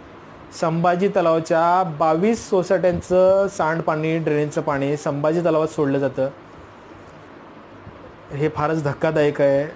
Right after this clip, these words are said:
पूर्वी कधी काळी त्या ठिकाणी कमळ, कमळाची फुलं फुलायची,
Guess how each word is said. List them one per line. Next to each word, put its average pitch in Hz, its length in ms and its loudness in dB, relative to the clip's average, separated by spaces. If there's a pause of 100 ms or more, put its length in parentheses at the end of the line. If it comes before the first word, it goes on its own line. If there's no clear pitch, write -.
(640)
पूर्वी 185 440 4 (140)
कधी 170 180 2
काळी 170 240 0
त्या 170 120 0
ठिकाणी 156 480 -2 (1500)
कमळ, 170 240 0 (600)
कमळाची 170 360 0
फुलं 170 240 2
फुलायची, 143 680 -2